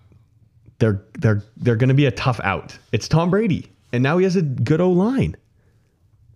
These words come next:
I, they're, I get, I know they're not good. They're not the same team that won the Super Bowl, but they are going to be a tough out.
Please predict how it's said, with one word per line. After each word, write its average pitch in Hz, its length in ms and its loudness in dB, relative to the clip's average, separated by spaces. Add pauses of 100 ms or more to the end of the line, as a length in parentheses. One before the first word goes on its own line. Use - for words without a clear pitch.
(540)
I, 131 80 -2
they're, 135 300 -2
I 135 140 2
get, 147 220 0
I 139 80 2
know 151 220 4
they're 165 140 2
not 139 220 0
good. 98 200 2
They're 110 140 0
not 117 220 -2
the 131 60 0
same 127 200 2
team 120 160 2
that 107 80 2
won 104 140 2
the 98 60 2
Super 98 240 0
Bowl, 85 220 0
but 92 240 -2
they 101 200 0
are 90 200 0
going 90 240 0
to 82 60 -2
be 80 100 -4
a 73 40 -4
tough - 240 -12
out. - 220 -18